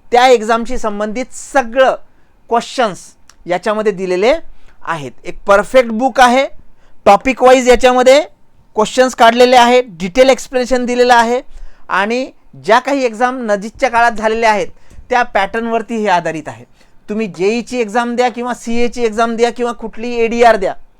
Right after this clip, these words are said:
तुम्हाला परफेक्ट बुक आहे. सगळ्यात महत्त्वाचं की बारा हजार पुस्तक गिरीश खेडकर सरांचा फोटो बघूनच घ्यायचा आहे. ओके, ड्रीमपाथमध्ये आपल्या अव्हेलेबल आहे किंवा आपल्या इन्फिनिटीच्या वेबसाईटवरती गेलात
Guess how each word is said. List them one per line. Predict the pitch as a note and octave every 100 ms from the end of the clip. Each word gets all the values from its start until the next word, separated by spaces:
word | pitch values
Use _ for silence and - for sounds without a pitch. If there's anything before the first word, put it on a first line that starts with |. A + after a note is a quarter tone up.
| - - - -
तुम्हाला | G#3 A3
परफेक्ट | A3 - B3 A#3+ C#4+ A#3+
बुक | A3 B3 B3
आहे. | A#3+
सगळ्यात | A#3+ A3+ A#3+ B3+ B3
महत्त्वाचं | B3 A#3+ A#3+ A#3+ C4 C#4 - - - -
की | B3+ A#3+
बारा | E3+ F#3 G#3 B3+
हजार | B3+ B3 B3+
पुस्तक | B3+ - B3+ B3+ F3 D#3
गिरीश | G#3+ C#4 -
खेडकर | - A3+ A3 B3
सरांचा | A#3+ A3+ A3+ B3
फोटो | A3+ G#3+ G3+ A#3 B3+ - - -
बघूनच | C#3 G3 G3 B3 C4 G#3+
घ्यायचा | A3 A3 B3+
आहे. | A3+ G#3 B3 - - - _ _
ओके, | F#3+ D4 A#3+
ड्रीमपाथमध्ये | C#3+ G3 A#3 A3+ B3 B3+ B3 A#3+
आपल्या | A3 A#3+ A#3
अव्हेलेबल | A3+ A#3 A#3 A3+
आहे | A#3
किंवा | A3+ A3+
आपल्या | G#3+ A#3 A#3+ D4+ - - G#3
इन्फिनिटीच्या | G#3 A3+ A3+ G#3+ A3+ A#3+ C4+ E4 - -
वेबसाईटवरती | C3 A3 - B3 A#3+ A#3+ A#3 A#3
गेलात | G#3+ F#3+